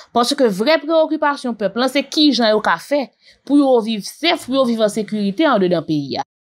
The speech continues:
Se sa k preokipasyon yo, men ki preokipasyon otorite leta yo genyen jounen jodi a la? Sinon ke se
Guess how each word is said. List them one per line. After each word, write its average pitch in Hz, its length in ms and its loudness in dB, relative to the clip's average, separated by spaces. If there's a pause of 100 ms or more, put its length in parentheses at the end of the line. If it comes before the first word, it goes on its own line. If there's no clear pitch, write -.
(200)
Se 440 160 -2
sa - 160 -2
k - 80 -20
preokipasyon 208 640 -2
yo, 226 80 0
men 302 160 2
ki 330 160 0
preokipasyon 320 720 0
otorite 196 480 0
leta 175 300 -6
yo 160 100 -8
genyen 175 240 -6
jounen 165 240 -8
jodi 156 240 -8
a 143 80 -8
la? 254 140 2 (420)
Sinon 240 480 0
ke 320 140 2 (340)
se 254 140 -2